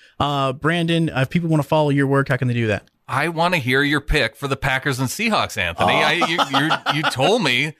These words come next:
Speaker 2: that you were gonna hold off, and now I feel like you're gonna go against me here on my way out the door.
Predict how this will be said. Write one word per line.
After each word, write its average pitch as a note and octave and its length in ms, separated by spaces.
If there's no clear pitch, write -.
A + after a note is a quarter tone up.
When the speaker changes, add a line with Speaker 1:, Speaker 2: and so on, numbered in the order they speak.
Speaker 2:
that C#3+ 160
you D#3 140
were E3 80
gonna D#3 200
hold D3+ 280
off, C#3+ 380
and C3 120
now D3+ 220
I C3 100
feel C#3+ 240
like C3 260
you're C3 120
gonna C#3 160
go D#3+ 260
against B2+ 320
me B2 80
here B2 200
on C3+ 120
my C#3 140
way C3+ 160
out C3+ 160
the C#3 80
door. F#3+ 340